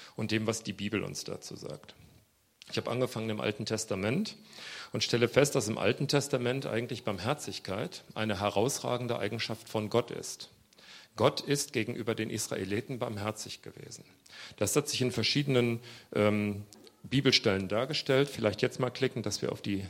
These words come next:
zweite Seite kommen, dann können wir uns die Bibelstellen noch anschauen. Genau. Wir kennen alle den zweiten Mose vierunddreißig, wo wir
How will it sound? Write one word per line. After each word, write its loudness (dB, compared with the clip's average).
zweite 0
Seite -4
kommen, -2
dann -2
können -2
wir -2
uns -6
die -4
Bibelstellen 4
noch 0
anschauen. -2
Genau. 0
Wir 4
kennen 6
alle 10
den 4
zweiten 6
Mose 2
vierunddreißig, 2
wo 4
wir 6